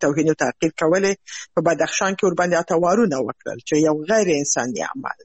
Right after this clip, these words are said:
دی. او، او بالاخره، اه، ندا محمد ندیم یې درته راوسته، اوس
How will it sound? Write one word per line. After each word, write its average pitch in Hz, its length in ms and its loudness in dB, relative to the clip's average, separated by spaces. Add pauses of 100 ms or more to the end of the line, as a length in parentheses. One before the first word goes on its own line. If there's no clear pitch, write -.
(120)
دی. - 60 -20 (760)
او، 180 240 2
او 214 120 4
بالاخره، 220 720 0 (160)
اه، 156 460 0 (100)
ندا 180 320 2
محمد 170 500 0
ندیم 170 320 2
یې 180 120 2
درته 175 220 0
راوسته، 226 600 2
اوس 190 380 4